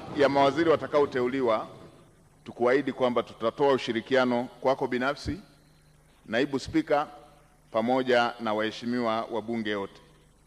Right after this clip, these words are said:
Tutapokea maoni, tutawasikiliza na tutafanyia kazi. Na kipekee niwashukuru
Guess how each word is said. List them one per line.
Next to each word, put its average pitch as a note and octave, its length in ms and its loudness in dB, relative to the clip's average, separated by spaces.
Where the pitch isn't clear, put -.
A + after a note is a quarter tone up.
Tutapokea B2+ 680 0
maoni, D#3 540 2
tutawasikiliza C3+ 1000 2
na A2+ 120 -4
tutafanyia A2 560 -4
kazi. F2+ 300 -10
Na B2+ 100 0
kipekee C#3 680 4
niwashukuru B2+ 840 2